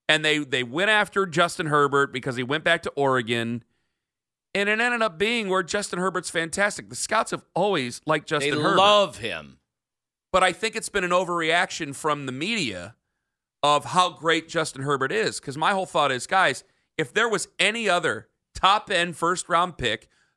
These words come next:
Speaker 1: who is going on his third head coach going into his fifth year, there would be radio hosts tearing that man apart. Like they did for Baker Mayfield, for crying out loud, who was a number one overall pick. Let's be serious here.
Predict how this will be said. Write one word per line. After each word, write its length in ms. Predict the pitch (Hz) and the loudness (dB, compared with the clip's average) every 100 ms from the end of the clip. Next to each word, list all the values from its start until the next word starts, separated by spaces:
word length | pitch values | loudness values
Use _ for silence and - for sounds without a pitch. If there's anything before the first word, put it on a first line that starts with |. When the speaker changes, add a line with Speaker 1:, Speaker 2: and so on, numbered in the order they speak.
| - | -2
Speaker 1:
who 140 | 196 | -2
is 80 | 180 | 0
going 260 | 190 190 | 2 2
on 140 | 185 170 | 2 0
his 180 | 151 - _ | -2 -8 _
third 260 | 190 220 208 | 2 4 2
head 260 | 190 180 | 0 -2
coach 380 | - 180 170 - | 0 0 0 0
going 240 | 165 160 | 0 2
into 160 | 156 151 | 0 0
his 160 | 139 - | -2 -2
fifth 340 | - 180 - | -4 -4 -4
year, 380 | 127 104 110 147 _ _ _ _ | -6 -4 -4 -8 _ _ _ _
there 180 | 220 294 | 2 2
would 140 | 330 | 0
be 140 | 320 | -2
radio 400 | 269 269 302 269 | 0 0 2 2
hosts 280 | 202 214 - | 2 0 -2
tearing 280 | 185 226 247 | 0 0 0
that 180 | 233 - | -2 0
man 160 | 196 | 0
apart. 400 | 185 160 143 - _ _ _ _ _ _ _ _ _ - | 0 0 -2 -2 _ _ _ _ _ _ _ _ _ 0
Like 160 | 220 | 2
they 100 | 269 | 2
did 160 | 269 320 | 2 2
for 100 | 311 | 4
Baker 320 | 269 294 285 | 2 2 0
Mayfield, 480 | 254 277 - 196 147 | 2 2 2 0 0
for 120 | 165 | -2
crying 260 | 160 165 156 | 0 2 2
out 140 | 143 | 0
loud, 160 | 147 143 | 0 0
who 80 | 180 | 0
was 120 | 214 | -2
a 40 | |
number 260 | 220 226 226 | 0 0 2
one 140 | 226 | 2
overall 340 | 214 190 196 185 | 2 2 2 2
pick. 340 | 156 113 - _ _ _ _ _ _ _ _ _ _ _ _ _ | 0 -4 -6 _ _ _ _ _ _ _ _ _ _ _ _ _
Let's 140 | 185 - | -4 -2
be 120 | 277 | 0
serious 520 | - 285 269 170 131 | 2 2 4 2 -2
here. 240 | 139 87 | -6 -8